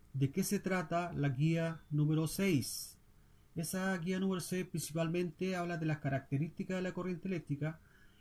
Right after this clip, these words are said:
eh, puesto que vamos a empezar a trabajar con ella, primero de-, debemos conocer. Eh, en base a esto vamos a resumir de que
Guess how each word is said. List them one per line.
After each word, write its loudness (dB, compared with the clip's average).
eh, 2
puesto -2
que 0
vamos 4
a 2
empezar 0
a -2
trabajar -4
con 0
ella, 0
primero 0
de-, -2
debemos -2
conocer. -4
Eh, 4
en 4
base -2
a 2
esto -2
vamos 0
a -4
resumir 2
de -2
que 0